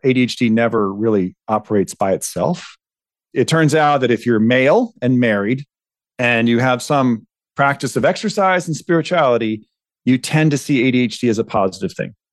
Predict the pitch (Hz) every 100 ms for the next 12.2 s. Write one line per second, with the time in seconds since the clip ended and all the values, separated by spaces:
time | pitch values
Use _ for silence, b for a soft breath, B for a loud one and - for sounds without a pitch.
0 | _ _ _ 117 110 - 107 98 202 277
1 | 131 98 85 104 98 92 98 113 233 -
2 | 104 - 90 87 87 78 - 156 202 -
3 | _ _ _ _ _ - 120 117 104 113
4 | 131 123 110 101 - 107 95 90 104 101
5 | 104 196 165 - - - _ _ _ _
6 | - 110 143 120 104 _ _ _ _ 117
7 | 120 117 117 131 - 98 92 - 113 117
8 | 120 131 120 110 98 - - _ _ _
9 | _ - 110 110 - - 143 120 95 -
10 | _ _ _ _ _ - - 147 123 104
11 | - - _ _ _ - 110 135 127 -
12 | - -